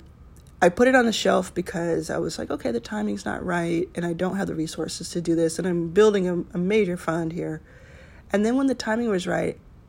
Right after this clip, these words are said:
I didn't let th-, those, those thoughts and those words echo in my head and say, "Oh, I can't do it." Of course I didn't. I said, "Let me give it a try." And a hundred days in, we're on to something. We're on to something. We're growing really fast, five hundred thousand dollar run rate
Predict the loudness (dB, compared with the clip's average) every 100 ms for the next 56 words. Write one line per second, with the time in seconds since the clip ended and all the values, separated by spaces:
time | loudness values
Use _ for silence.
0 | -2 4 4 2 0 -2 -4 -10 -8 -6
1 | -2 -2 -4 -14 -12 -4 -2 -4 0 0
2 | 0 -4 -6 -4 -6 -4 0 0 0 -6
3 | -4 -4 -4 -4 -6 -6 -8 -6 -6 -8
4 | -6 -4 -4 -4 -10 -8 -8 -8 -10 -14
5 | -18 -8 -2 -2 -2 -8 -10 -12 -16 -20
6 | -20 -20 -16 -12 -4 -2 0 2 2 0
7 | -2 -4 -4 -8 -12 -16 -10 -4 0 2
8 | 2 4 2 2 0 0 -2 -6 -16 -20
9 | -20 -20 -20 -8 0 2 2 0 -2 -4
10 | -8 -10 -14 -14 -10 -4 0 0 0 -4
11 | -4 -6 -8 -8 -6 -4 -4 -4 -6 -4
12 | 0 0 0 -4 -4 -8 -12 -14 0 2
13 | 2 -2 -2 -6 -4 -4 -2 -4 -4 -2
14 | -2 -2 -2 -4